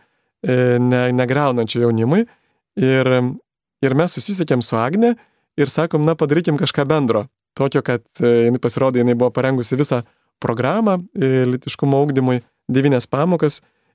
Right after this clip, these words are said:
ir išėjo tokia svetainė meilė taškas geroji patirtis taškas L T, kur vėlgi visa metodinė medžiaga. E, paskui taip pat irgi atradom internete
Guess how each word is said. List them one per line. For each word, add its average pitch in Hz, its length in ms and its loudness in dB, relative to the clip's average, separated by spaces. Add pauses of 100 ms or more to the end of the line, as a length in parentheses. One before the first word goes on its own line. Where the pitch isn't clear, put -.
(120)
ir 143 100 2
išėjo 139 300 2
tokia 131 200 -2
svetainė 160 420 0
meilė 139 300 2
taškas 135 360 -4
geroji 127 280 2
patirtis 135 420 -4
taškas - 400 -4
L 113 120 -2
T, 220 160 0
kur - 120 -2
vėlgi 143 360 0 (380)
visa 135 220 0
metodinė 139 440 2
medžiaga. 143 440 0 (520)
E, 117 280 0
paskui 120 340 -4
taip 175 160 0
pat 156 260 -2
irgi 139 400 2 (260)
atradom 139 380 0
internete 139 600 -2